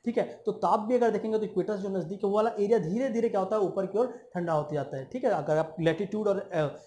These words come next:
उसको समझते हैं, geography आपने पढ़ा होगा तो वहाँ देखा होगा कि आपका जो latitude जो होती है रेखाएं, तो latitude को अगर समझेंगे अक्षांतर रेखाओं को, तो धीरे धीरे जैसे equator से दूर जाते हैं आपका ठंडा होना start होता है, ठीक है। तो सबसे नज़दीक ये है, तो ये वाला रीजन जो है वो क्या है, फिर भी comparatively ऊपर के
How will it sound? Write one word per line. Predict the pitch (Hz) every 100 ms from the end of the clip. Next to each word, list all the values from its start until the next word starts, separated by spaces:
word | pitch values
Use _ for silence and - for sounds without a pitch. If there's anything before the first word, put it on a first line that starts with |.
| _
उसको | - 220
समझते | - 175 165 -
हैं, | 202
geography | 160 165 160
आपने | 196 180 190
पढ़ा | 185 180
होगा | 208 185 185
तो | 196
वहाँ | 175
देखा | 170 -
होगा | 190 185
कि | 214 247 - -
आपका | 175 -
जो | 226 214
latitude | 151 160 262 269 277
जो | 196
होती | 165 - 190
है | 202 - - 170
रेखाएं, | 165 165 190 175 185 -
तो | 190
latitude | 196 196 202 269 240
को |
अगर | 247 226
समझेंगे | 208 202 214
अक्षांतर | 202 - 175 214
रेखाओं | 208 185 175
को, | 208 - - -
तो | 196
धीरे | 175 233 294
धीरे | 233 226
जैसे | 196 -
equator | 240 208 196
से | 202 185
दूर | 196
जाते | 180 170
हैं | 190
आपका | 165 196
ठंडा | 196 156 156
होना | 160 156
start | - 156
होता | 165 -
है, | 196 - -
ठीक | 220 269
है। | 262 - 277
तो | 302 294
सबसे | 208 202 294
नज़दीक | 269 208 247
ये | 247
है, | 233
तो | 233 208
ये | 220
वाला | 233 220
रीजन | 190 180 196
जो | 175
है | 170
वो | 165 165
क्या | 170
है, | 156 180 175 - -
फिर | 185
भी | 220
comparatively | 233 190 175 165 180 214
ऊपर | 214 190 220
के | 208 202